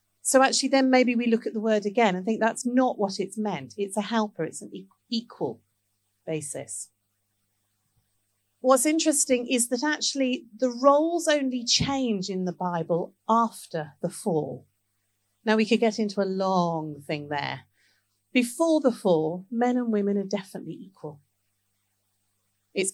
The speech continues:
after the fall that we start to get compartmentalization. But we get all kinds of things after the fall. We get murder, we get lying, we get stealing, we get envy, we get all that kind of stuff comes after the fall, but doesn't come before the fall.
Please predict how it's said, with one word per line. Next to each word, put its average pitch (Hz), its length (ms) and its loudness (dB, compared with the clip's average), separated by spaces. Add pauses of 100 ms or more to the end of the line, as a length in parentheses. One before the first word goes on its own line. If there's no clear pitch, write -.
after 240 380 2
the 185 100 -6
fall 139 520 -4
that - 80 -2
we 202 100 0
start 208 380 -2
to 185 100 -10
get 190 220 -6
compartmentalization. 180 1080 -4 (160)
But 330 100 4
we 339 100 2
get 349 120 8
all 294 180 4
kinds 339 340 -2
of 294 80 0
things 220 240 2
after 175 280 0
the 165 120 -8
fall. 156 200 -2
We 196 100 -2
get 226 140 -2
murder, 262 480 -2
we 165 120 -6
get 214 180 -4
lying, 254 300 -2
we 175 80 -4
get 190 120 -6
stealing, 269 440 -4
we 170 80 -6
get 196 240 -4 (520)
envy, 262 460 2
we 185 80 -4
get 285 140 -2
all 403 180 2
that 202 160 2
kind 175 220 -6
of 147 80 -8
stuff 147 240 -6
comes 165 220 -4
after 202 300 -4
the 190 120 -12
fall, - 420 -8 (500)
but - 120 -6
doesn't 185 260 -6
come 180 180 -10
before 170 380 -6
the 170 60 -4
fall. - 380 -10